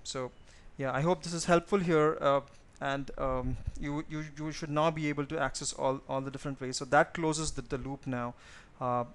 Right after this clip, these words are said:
if there's any questions, feel free to drop by, and, uh, all the code is there in the GitHub for you.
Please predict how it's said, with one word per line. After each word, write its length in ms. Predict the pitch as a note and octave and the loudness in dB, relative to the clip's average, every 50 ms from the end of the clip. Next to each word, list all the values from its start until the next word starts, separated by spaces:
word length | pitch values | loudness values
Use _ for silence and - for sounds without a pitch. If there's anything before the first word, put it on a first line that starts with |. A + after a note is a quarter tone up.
| - | -4
if 140 | - D#3 D3+ | -4 -2 0
there's 200 | D#3+ D#3+ D3+ D#3 | 2 0 0 0
any 140 | D#3+ D3+ D#3 | -2 -2 -2
questions, 440 | - - C#3+ C#3+ - D#3+ D3 - - | -2 -2 -2 -2 -2 -4 -6 -6 -6
feel 200 | - D#3+ D3 D3 | -8 -8 -8 -8
free 220 | - - D3+ C#3+ | -6 -6 -8 -6
to 100 | C#3 C#3+ | -6 -6
drop 260 | B2+ C#3 C3+ B2+ B2+ | -2 -2 -2 -2 -2
by, 280 | - C3+ B2+ B2+ B2 C3 - - - - - - - | -2 -2 -2 -2 -4 -8 -12 -18 -20 -20 -20 -10 -6
and, 200 | C#3+ B2+ B2 - | -4 -2 -2 -2
uh, 220 | - D3 B2+ C3+ C#3 - | 0 0 0 0 0 0
all 100 | - D3 | 2 2
the 120 | D3+ D3+ E3+ | 2 0 -2
code 200 | - D#3+ D3+ C#3+ | -2 -2 -2 -2
is 120 | D3 C#3 | -2 -2
there 160 | - C#3 C3+ | -2 0 0
in 100 | C#3 C3 | 0 0
the 80 | B2+ B2+ | -2 -2
GitHub 320 | B2 C3+ C3 - D3 C3+ | -4 -4 -4 -4 -6 -6
for 100 | - - | -6 -6
you. 220 | C3 B2 B2+ B2+ | -8 -8 -8 -8